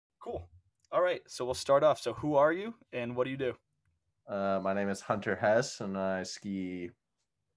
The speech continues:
Speaker 2: ski, I ski. <laughs>
Speaker 1: So, uh,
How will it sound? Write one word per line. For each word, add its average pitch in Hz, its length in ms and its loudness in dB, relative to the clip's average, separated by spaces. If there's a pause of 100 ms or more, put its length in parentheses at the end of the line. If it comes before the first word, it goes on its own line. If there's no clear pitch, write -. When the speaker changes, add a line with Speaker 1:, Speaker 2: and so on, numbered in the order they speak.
Speaker 2:
ski, - 340 -20
I 80 200 -6
ski. 92 480 -16 (400)
<laughs> 127 60 -8 (840)
Speaker 1:
So, 160 400 0
uh, 143 260 6